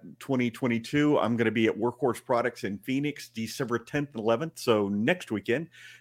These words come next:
And, uh, I'm gonna be teaching my, uh, complete screen printing business course.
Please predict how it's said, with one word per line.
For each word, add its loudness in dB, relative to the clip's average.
And, 8
uh, 2
I'm 4
gonna -4
be -4
teaching -4
my, -2
uh, 0
complete -2
screen -4
printing -4
business -4
course. -4